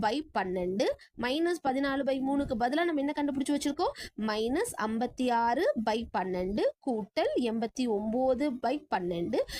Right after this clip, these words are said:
அப்ப நம்மளுடைய பகுதி என்னது? பன்னெண்டு சமமா வந்துருச்சு, அதனால பிரச்சனை இல்ல. இருக்க, மேல இருக்க தொகுதி அப்படியே எழுதிக்குவோம். மைனஸ் ஐம்பத்தி ஆறு plus எண்பத்தி ஒன்பது. இப்ப இதை பார்த்தோம்னா, முதல்ல இருக்கிறது குறை எண், இரண்டாவதுல இருக்கிறது என்னது? மிகை எண்.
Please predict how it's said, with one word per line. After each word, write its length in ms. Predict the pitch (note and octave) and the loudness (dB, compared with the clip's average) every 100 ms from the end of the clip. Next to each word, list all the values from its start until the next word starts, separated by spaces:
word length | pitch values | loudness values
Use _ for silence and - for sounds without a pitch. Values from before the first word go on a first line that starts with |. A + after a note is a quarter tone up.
| - | -6
அப்ப 240 | B3+ D#4+ | -2 0
நம்மளுடைய 380 | D#4 D4 C#4+ C4+ A#3+ | 2 2 0 0 0
பகுதி 480 | A#3 C4 F4+ E4 | 0 2 2 2
என்னது? 400 | D4 C#4+ C#4 C#4 C#4+ - - G#3 | 2 2 4 4 2 -4 -4 -2
பன்னெண்டு 360 | G#3 G#3 A3 A4+ C#5+ - | 0 0 2 2 2 0
சமமா 340 | A#3 G#3+ A#3 A#3+ | -2 0 0 0
வந்துருச்சு, 340 | B3 C4+ C4+ E4+ | 0 0 0 0
அதனால 240 | C#4+ C4 | 0 0
பிரச்சனை 380 | B3+ B3+ C#4 C4+ | -2 -2 0 0
இல்ல. 140 | C4 | 0
இருக்க, 300 | B3+ B3+ C4+ - - | -2 0 -2 -2 -8
மேல 220 | B3 C#4 | 0 2
இருக்க 180 | D4 C#4 | 2 2
தொகுதி 340 | C4+ C4 C4 C4 | 0 2 2 2
அப்படியே 360 | B3 B3+ C4 | 0 2 2
எழுதிக்குவோம். 420 | B3+ B3+ C4 C4 C4 - - | 2 0 2 2 2 -4 -4
மைனஸ் 440 | A3+ A#3+ C4+ C#4 | 0 2 2 0
ஐம்பத்தி 460 | A3+ A3+ B3 C#4 C4+ | 0 0 0 2 2
ஆறு 460 | B3 B3+ C4 G#4+ B4 | 2 2 2 0 0
plus 180 | A#3 G#3+ | -2 0
எண்பத்தி 420 | G#3+ G#3 A#3 B3+ A#3+ | -2 0 0 0 0
ஒன்பது. 440 | A#3+ B3+ B3+ A#4+ - - | 2 2 2 0 -2 -4
இப்ப 200 | C#4+ D4+ | 0 2
இதை 120 | D4 - | 2 2
பார்த்தோம்னா, 480 | F#4 G#4+ E4 A3+ E4 _ - | 0 0 0 0 -2 _ -4
முதல்ல 340 | B3+ C#4+ G#4 A4+ | 0 2 2 2
இருக்கிறது 380 | D4+ D4+ E4 | 0 0 0
குறை 300 | - A#3+ A#3+ | 0 0 0
எண், 180 | G#3+ D#4+ C4 | 0 0 2
இரண்டாவதுல 600 | B3+ D4+ D#4 D4 C#4+ C#4+ | 0 2 0 2 2 2
இருக்கிறது 340 | C4+ C#4 C4 | 0 0 0
என்னது? 220 | C4 C#4 | 0 0
மிகை 320 | C4 G#3 A3+ | 0 0 0
எண். 140 | G#3+ | -2